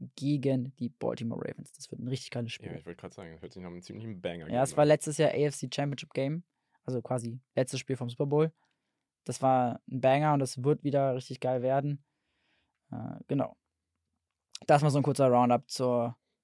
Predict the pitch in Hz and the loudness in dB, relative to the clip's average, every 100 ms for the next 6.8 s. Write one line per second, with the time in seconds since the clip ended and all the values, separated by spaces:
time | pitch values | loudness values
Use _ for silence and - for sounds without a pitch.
0 | _ _ - - - 120 123 131 143 - | _ _ -14 -10 -6 -6 -2 2 2 0
1 | 139 139 131 127 135 127 123 123 - 127 | -2 -2 -2 -2 0 0 -2 -6 -4 -4
2 | 120 123 120 117 117 113 113 - _ - | -2 -4 -2 -2 -2 -2 -6 -10 _ -20
3 | - 120 123 123 120 _ _ _ _ - | -12 -8 -6 -6 -12 _ _ _ _ -14
4 | - - 85 82 82 - 143 131 139 139 | -14 -16 -14 -12 -12 -2 0 2 0 0
5 | 139 135 127 135 139 131 135 143 131 - | 0 -2 -2 0 -2 -2 -4 -6 -6 -6
6 | 127 117 - 123 113 _ _ | -4 -4 -6 -8 -8 _ _